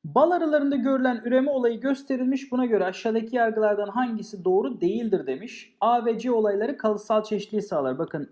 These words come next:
A mayoz bölünme, C döllenme. Hemen yazalım B mitoz. Tamam mı? D de yine mitoz.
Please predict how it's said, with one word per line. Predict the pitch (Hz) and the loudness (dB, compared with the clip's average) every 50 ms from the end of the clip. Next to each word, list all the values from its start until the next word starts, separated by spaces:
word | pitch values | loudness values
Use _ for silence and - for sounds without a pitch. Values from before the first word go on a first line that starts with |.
| _ - | _ 0
A | 151 156 160 165 175 196 220 240 - - - _ _ _ _ _ - | 2 2 4 4 4 2 0 -2 -6 -8 -16 _ _ _ _ _ -6
mayoz | 127 135 139 143 151 170 196 202 196 196 | -2 0 0 2 2 2 2 0 2 4
bölünme, | 220 214 220 220 214 214 220 226 226 - - _ _ _ - 131 | 4 4 4 4 2 0 -2 -2 -4 -8 -16 _ _ _ -20 -16
C | 120 - 160 175 190 202 220 220 214 - - 139 131 120 | -8 -4 0 0 2 2 0 -2 -4 -6 -10 -12 -6 0
döllenme. | 143 143 143 143 147 143 135 135 135 131 131 147 165 190 - _ _ _ _ _ _ _ | 2 2 2 2 2 2 0 0 0 -2 -2 -2 -4 -6 -8 _ _ _ _ _ _ _
Hemen | _ - 226 214 202 | _ -6 -4 -2 -2
yazalım | 196 196 190 190 175 185 175 170 160 160 156 | 0 2 0 2 2 2 0 0 0 0 0
B | 185 196 196 190 | 2 2 2 2
mitoz. | 196 196 202 208 - - 208 175 180 226 240 - - - - _ _ _ _ _ _ _ _ _ _ | 0 -2 -4 -4 -2 0 0 0 0 0 -2 -6 -16 -20 -20 _ _ _ _ _ _ _ _ _ _
Tamam | - 202 233 302 311 226 156 | -2 0 0 0 0 0 -2
mı? | 135 123 - - - | -4 -4 -4 -2 0
D | 254 269 254 233 175 | 0 0 0 0 -2
de | 175 208 277 320 - _ _ _ - | -2 -2 -2 -4 -6 _ _ _ -4
yine | 226 214 196 214 247 | -2 0 0 0 0
mitoz. | 254 233 226 202 - 185 160 127 110 - - - - - | 0 0 -2 -2 -2 -2 -2 -4 -4 -8 -18 -20 -20 -20